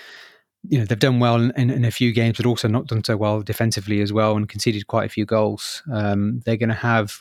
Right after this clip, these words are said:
Calvin Phillips missing for the game on Friday, which is a, which is a big miss, albeit I don't think he's been at his best i-, in terms of his league form this season.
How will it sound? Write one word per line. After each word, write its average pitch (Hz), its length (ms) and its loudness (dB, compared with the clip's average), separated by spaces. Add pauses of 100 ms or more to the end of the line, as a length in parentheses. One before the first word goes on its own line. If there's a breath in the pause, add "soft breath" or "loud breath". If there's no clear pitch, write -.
(140)
Calvin 107 320 0
Phillips 113 300 -2
missing 113 460 -2
for 110 100 -10
the 113 60 -4
game 110 260 0
on 107 80 -4
Friday, 110 340 2
which 104 220 -2
is 101 80 -2
a, 104 160 0
which 117 200 -4
is 110 80 -4
a 113 60 2
big 110 220 -2
miss, 113 360 -2
albeit 131 340 2
I 123 40 0
don't 117 140 2
think 113 140 -2
he's 107 100 -2
been 107 100 0
at 101 120 -2
his 104 120 0
best - 380 -2 (180)
i-, - 320 -6
in 113 100 -2
terms 110 220 0
of 104 80 2
his 110 260 -2
league 110 240 2
form 101 300 0
this 104 160 -4
season. 101 380 0